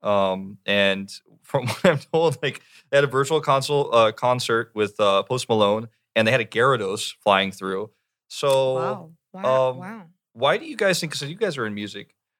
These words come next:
Speaker 1: why do you think, uh, a company like Pokemon, right, who's already, like, so prolific, like, I'd say Pokemon dwarfs Katy Perry in terms of, of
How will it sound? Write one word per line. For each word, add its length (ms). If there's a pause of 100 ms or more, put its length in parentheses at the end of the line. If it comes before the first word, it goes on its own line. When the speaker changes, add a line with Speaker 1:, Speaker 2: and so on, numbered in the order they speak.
(140)
Speaker 1:
why 180
do 80
you 80
think, 480 (140)
uh, 460
a 60
company 280
like 160
Pokemon, 540
right, 200
who's 140
already, 240
like, 160
so 360
prolific, 520
like, 120
I'd 120
say 380 (300)
Pokemon 360
dwarfs 360
Katy 280
Perry 240
in 60
terms 260
of, 100 (120)
of 120